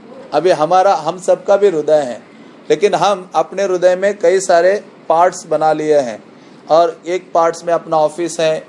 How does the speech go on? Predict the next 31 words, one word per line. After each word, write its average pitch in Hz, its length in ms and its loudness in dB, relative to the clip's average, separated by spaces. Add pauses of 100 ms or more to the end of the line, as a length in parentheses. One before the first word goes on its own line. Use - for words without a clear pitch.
एक 151 220 -4
में 156 120 0
अपना 147 320 -2
घर 151 320 2
है, 147 260 2
एक 143 240 -4
में 135 160 -8
कार 156 320 2
है, 143 240 -2 (460)
एक 151 220 0
में, 151 220 -2
you 180 80 -2
know, 202 120 -6
फैमिली 151 360 -2
मेंबर्स 151 540 0
हैं, 139 240 -2 (280)
और 190 120 2
थोड़ा 196 280 2
सा 202 160 0
बचा 185 300 2
हुआ 196 120 4
भाग 180 260 0
जहाँ 175 240 0
कौन 196 240 -2
रखा 185 260 0
है, 185 100 4
हमने 185 240 0 (480)
कृष्ण 185 360 0
को 175 160 2
रखा 147 300 0
है। 120 200 -4